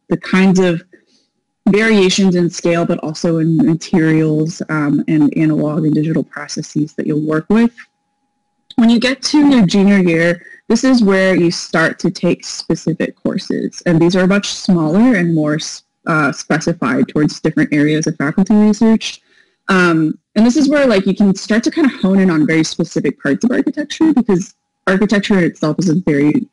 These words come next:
varied field, um, and there's lots of different kind of offshoots. Um, so you might kind of take a class more in materials and thinking about how to do concrete castings, um, or you might think about river systems,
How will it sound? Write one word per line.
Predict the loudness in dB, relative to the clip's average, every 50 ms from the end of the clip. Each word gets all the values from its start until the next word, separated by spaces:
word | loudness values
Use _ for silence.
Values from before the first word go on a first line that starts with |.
| _ _ _ _ _ _ _ _ _ _ _ _
varied | 0 2 2 2 0 0 0 2 2 2 2 0 -2
field, | -2 0 0 2 2 4 4 2 2 2 0
um, | -2 0 0 0 0 0 -2 -4 -8 -16 -20 -20 -20 -10 -2 0
and | 2 2
there's | 2 2 0
lots | -2 -2 0
of | 0 0
different | 0 -2 -2 0 -2 -2 0
kind | 0 2 2 2
of | 0 -2 -6
offshoots. | -6 -8 -8 -8 -4 0 2 2 2 0 -2 -8 -16 -8 -4
Um, | -2 0 2 2 2 0 0 -6 _ _ _ -20 _
so | -6 -2 0
you | 2 4 4
might | 4 2 2 0 0
kind | 0 0 2
of | 0 0 -2 -2
take | 0 0 0 0
a | -2 -4
class | -4 -4 -4 -2 -2 -4 -4 -2
more | 0 0 2 2 2 2
in | 2 2 2 4 2 2
materials | 2 0 -2 -2 -2 0 2 2 2 2 0 0 -2 -2 -2 -2 -2 0
and | 0 2 2 0 -2 -2
thinking | -4 -4 -2 -2 -2 0 0 0
about | 0 -2 -4 -8 -10
how | -8 -6 -4
to | -4 -2
do | 0 0 0 -2
concrete | -2 -2 0 2 2 2 2 0 -2 -4 -4 -4
castings, | -8 -10 -10 -10 -10 -6 -6 -6 -4 -4 -4 -4 -4 -6 -6 -6
um, | -4 -2 -2 0 -2 -2 -4 -6 -8 -10 _ _ _ _ _ _ _
or | 0 2 4
you | 4 4 4
might | 2 2 2 0 0
think | -2 -2 0 0
about | 0 0 0 0 0 0 0 0
river | 2 2 2 2 0 -2
systems, | -4 -6 -8 -10 -8 -6 -2 0 2 2 4 2 2 0 -4 -8